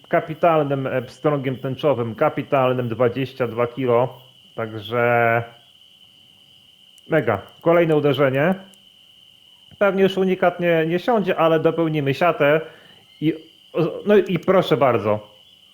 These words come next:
Spadła nam. I momentalnie ryba nam spadła ze spinningu. Zluzowała dwa razy żyłkę i spadła. To, co właśnie mówiłem, tutaj trzeba bardzo uważać z tym kołowrotkiem.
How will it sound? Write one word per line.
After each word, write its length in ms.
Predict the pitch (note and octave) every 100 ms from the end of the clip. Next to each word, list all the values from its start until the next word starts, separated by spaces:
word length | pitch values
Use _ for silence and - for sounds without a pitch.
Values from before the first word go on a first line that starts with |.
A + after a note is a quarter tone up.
| _ _
Spadła 500 | - - F#3 A#2+ A2
nam. 240 | G2+ G2 - _ _ _
I 80 | F3
momentalnie 680 | G3 F#3 F#3 F3+ E3+ D#3+ D#3
ryba 240 | C#3+ C#3+
nam 140 | C#3
spadła 380 | C3+ D3 C3 A#2
ze 120 | A2+
spinningu. 600 | A2 - A2+ A2 G2+ G2+ - - _ - _ _ _ - A2+
Zluzowała 640 | C#3 G3 F#3 F3 F3 E3
dwa 220 | D3+ D#3+
razy 260 | D#3 C#3+ C#3
żyłkę 380 | D3+ C3+ C3+ B2+
i 60 |
spadła. 480 | B2+ C3 G#2 G2+ G2+ - _ _ _ _ _
To, 120 | D#3+
co 160 | D#3 D3+
właśnie 320 | C#3+ C#3+ C#3
mówiłem, 320 | C#3+ B2+ A#2+
tutaj 260 | B2+ C#3 C3+
trzeba 280 | C#3+ B2+ B2
bardzo 480 | F3+ F#3+ D#3+ C3 B2
uważać 640 | A#2+ A#2+ A2 F#2+ - - _ _ _ _ _ _ _ _ _ _ _ _ _ _ _ - - -
z 120 | -
tym 180 | C3 G#2+
kołowrotkiem. 800 | B2+ A2+ A2+ A2 - A2+ A2+